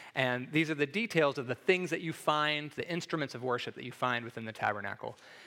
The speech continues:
And as I'm sure every single one of us remembers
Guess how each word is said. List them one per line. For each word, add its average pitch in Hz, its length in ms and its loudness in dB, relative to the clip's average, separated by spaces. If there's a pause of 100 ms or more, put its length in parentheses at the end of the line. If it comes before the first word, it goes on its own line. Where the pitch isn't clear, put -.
(120)
And 131 100 2
as 127 120 2
I'm 123 100 2
sure 131 460 2
every 165 260 4
single 165 260 0
one 147 160 2
of 135 100 -2
us - 380 0 (200)
remembers 143 760 2